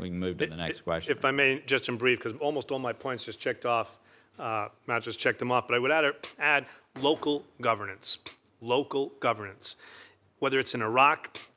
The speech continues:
Speaker 2: or it's in Brussels, if we can work with allies, target our dollars, create conditions where local governance is put in place,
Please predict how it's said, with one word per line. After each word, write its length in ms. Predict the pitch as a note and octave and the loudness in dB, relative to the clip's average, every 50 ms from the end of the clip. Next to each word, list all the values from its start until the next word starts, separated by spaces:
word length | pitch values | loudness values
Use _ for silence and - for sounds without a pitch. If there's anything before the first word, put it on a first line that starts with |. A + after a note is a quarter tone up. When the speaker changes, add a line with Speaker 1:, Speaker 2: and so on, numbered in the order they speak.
| _ _ _ _ - | _ _ _ _ -4
Speaker 2:
or 140 | C3 B2 A#2+ | 0 2 2
it's 220 | A#2+ A2+ - - | 2 2 0 -2
in 140 | C3 B2 A#2 | -2 -2 0
Brussels, 520 | A2 C3+ C3 B2 - - C3 A#2+ A#2+ A#2 B2+ | 2 4 4 4 2 2 2 2 2 2 -2
if 200 | - A#2 - - | -6 -8 -4 -2
we 100 | D3+ F3+ | -2 -2
can 360 | - - E3 E3 D#3+ F3 - - _ _ _ _ _ _ _ _ - | -2 -2 -4 -4 -4 -6 -10 -14 _ _ _ _ _ _ _ _ -14
work 340 | C3+ B2 C3 D3+ E3 D#3 - | -4 2 4 4 4 4 0
with 120 | D#3+ C#3+ | -4 -2
allies, 640 | - C3+ C3 B2 A#2+ A#2+ A2+ A2 A2 A2 A2 G#2+ - - - - - - - - - _ _ - | 2 2 4 4 4 4 4 4 4 2 0 -2 -6 -10 -12 -20 -20 -20 -20 -20 -20 _ _ -8
target 380 | - C#3+ D3 D#3 D3 D#3 D3 | -4 -2 0 0 2 2 2
our 100 | D3 C#3 | 2 2
dollars, 600 | C3 B2 A#2+ A2+ A2+ A2 A2 G#2+ G#2+ G#2+ G#2+ G#2 - - - _ - _ _ _ _ _ - | 2 2 2 2 2 2 0 0 -2 -4 -4 -6 -8 -10 -16 _ -20 _ _ _ _ _ -12
create 580 | - - C3+ C#3+ D3 D#3 D#3+ E3+ E3 - - _ _ _ - | -6 -2 2 2 4 4 2 0 -2 -6 -20 _ _ _ -10
conditions 500 | - D3 C#3+ D3 D#3 - - D3+ C#3 A#2+ | -8 -4 -2 -2 -2 -2 -2 -4 -4 -4
where 100 | B2+ C3 B2+ - - | -4 -4 -6 -8 -14
local 520 | F3+ D3 C3 B2+ C#3+ E3+ F3+ F3+ - F3 D#3 | -12 -6 -2 2 2 2 2 2 0 -2 0
governance 680 | C3 B2 C3+ C#3+ C3 B2+ B2+ B2 A2+ A2 - - - - - - - _ - | 2 2 2 2 2 0 -4 -6 -6 -6 -6 -8 -10 -10 -12 -20 -20 _ -8
is 140 | C#3 - A2+ | -8 -8 -6
put 200 | - - D3 D3 | -2 0 0 0
in 120 | D3 C3+ | 0 -2
place, 420 | - - C#3 B2 A#2 A2+ - - | 0 2 4 4 4 2 0 -6